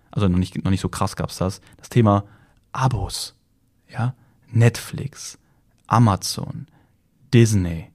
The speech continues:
Es gibt hier so auch für Xbox und sowas von Microsoft Pass oder so. Ich glaub, sowas gibt es in der Richtung.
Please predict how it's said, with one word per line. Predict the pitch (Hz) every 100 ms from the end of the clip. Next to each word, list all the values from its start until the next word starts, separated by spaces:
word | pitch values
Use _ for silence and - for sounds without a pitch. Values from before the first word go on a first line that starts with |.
| _ _ _ _ _ -
Es | 107 -
gibt | 104
hier | 123
so | 107
auch | -
für | 110
Xbox | - 135 - 117 -
und | -
sowas | 98 101
von | -
Microsoft | 101 107 113 - 98
Pass | - 87 -
oder | 92
so. | 95
Ich | 92 -
glaub, | 85
sowas | - 90 95
gibt | - 101
es | -
in | 92
der |
Richtung. | 90 - 101 95